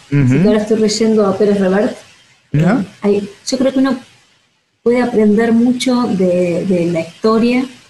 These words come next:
Speaker 2: Totalmente.
Speaker 1: para entenderte
Speaker 2: Sí.
Speaker 1: y decir,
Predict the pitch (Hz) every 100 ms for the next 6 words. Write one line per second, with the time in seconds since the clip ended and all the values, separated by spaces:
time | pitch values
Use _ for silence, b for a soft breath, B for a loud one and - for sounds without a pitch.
0 | _ - - - 185 202 190 180 180 180
1 | 185 185 190 254 269 214 220 254 320 -
2 | _ - 190 190 151 _ _ _ _ _
3 | _ _ 202 208 202 240 208